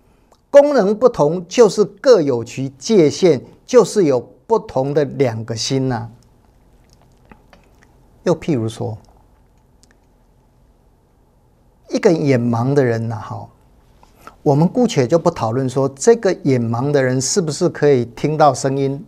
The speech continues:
这个问题了，哈。那么既然说是眼盲，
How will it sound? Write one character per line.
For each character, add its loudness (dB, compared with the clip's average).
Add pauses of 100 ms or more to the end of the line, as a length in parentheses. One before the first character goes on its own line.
(160)
这 -4
个 0
问 0
题 -14
了， -16
哈。 -20 (2250)
那 0
么 4
既 -4
然 4
说 -6
是 -2
眼 -2
盲， -8